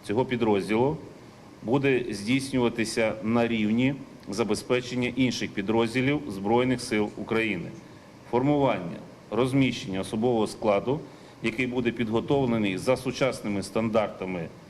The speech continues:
країн нато, відбуватиметься виключно на території Одеської області. Під час звернення обов'язково треба вказувати до всіх, всім бажаючим, нагадую про це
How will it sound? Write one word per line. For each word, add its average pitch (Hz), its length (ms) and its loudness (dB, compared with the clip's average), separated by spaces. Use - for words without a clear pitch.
країн 104 380 0
нато, 131 340 0
відбуватиметься 113 880 0
виключно 135 680 0
на 120 260 2
території 120 640 0
Одеської 101 600 0
області. 98 560 -2
Під 107 140 -4
час 160 200 2
звернення 120 600 2
обов'язково 113 560 2
треба 110 260 2
вказувати 127 760 2
до 104 140 0
всіх, 113 240 -2
всім 120 220 -2
бажаючим, 101 560 0
нагадую 131 380 0
про 123 160 0
це 117 300 0